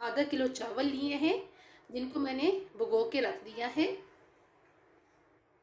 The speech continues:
सबसे पहले हम ऑयल गरम करेंगे और इसके अंदर हम ऐड करेंगे Chicken।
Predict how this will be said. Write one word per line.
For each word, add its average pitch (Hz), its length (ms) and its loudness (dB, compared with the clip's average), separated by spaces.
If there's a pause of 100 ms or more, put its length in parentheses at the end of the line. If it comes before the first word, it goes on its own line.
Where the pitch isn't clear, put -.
(420)
सबसे 254 360 -4
पहले 233 420 0 (500)
हम 240 280 -4
ऑयल 220 240 2
गरम 233 280 0
करेंगे 262 500 2 (640)
और 240 220 0
इसके 285 220 2
अंदर 262 220 6
हम 254 180 2
ऐड 202 220 -2
करेंगे 247 520 2 (1200)
Chicken। - 400 -4